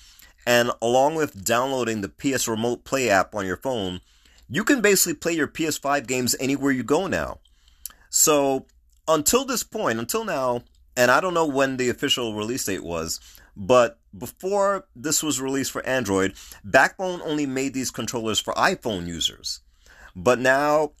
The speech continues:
after many angry Android owners voiced their frustration over the matter, and I definitely was one of them, I still have the Twitter message that I sent them, <laughs> they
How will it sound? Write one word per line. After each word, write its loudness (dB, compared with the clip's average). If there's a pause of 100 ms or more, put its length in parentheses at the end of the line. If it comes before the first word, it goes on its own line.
(140)
after -2
many -2
angry -2
Android -2 (120)
owners -4
voiced 0
their 0
frustration -4
over -2
the -4
matter, 2 (440)
and -4
I 0
definitely -2
was -2
one 0
of -8
them, -2
I -2
still 0
have 0
the -4
Twitter -2
message -2
that -2
I 2
sent -2
them, -10 (640)
<laughs> -10
they 2